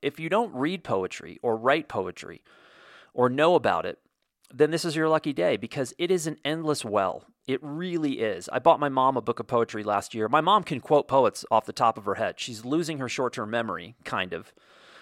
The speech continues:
Although I think we've solved that with some, with some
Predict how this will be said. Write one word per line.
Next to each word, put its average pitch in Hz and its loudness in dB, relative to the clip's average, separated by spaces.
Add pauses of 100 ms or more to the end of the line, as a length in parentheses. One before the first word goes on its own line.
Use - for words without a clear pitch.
Although 127 6
I 139 6
think 202 -6
we've 165 -6
solved 139 -2
that 85 -6
with 110 -6
some, 104 -6
with 120 -6
some 98 -8